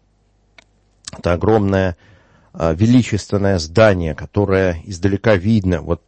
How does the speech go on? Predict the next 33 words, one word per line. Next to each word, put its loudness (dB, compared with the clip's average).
это -8
огромное 2
впечатление 0
производило 0
на -2
людей, 0
а, -4
потому -2
что -4
они 0
жили-то 0
в -12
таких, -6
м, -18
глиняных 2
постройках, -2
э, -8
ну, -8
может -2
быть, -10
этажа -2
на -4
три -6
максимум. -8
А, -2
и 0
когда 0
они 0
видели 0
этот -2
огромный 2
величественный 0
храм, 0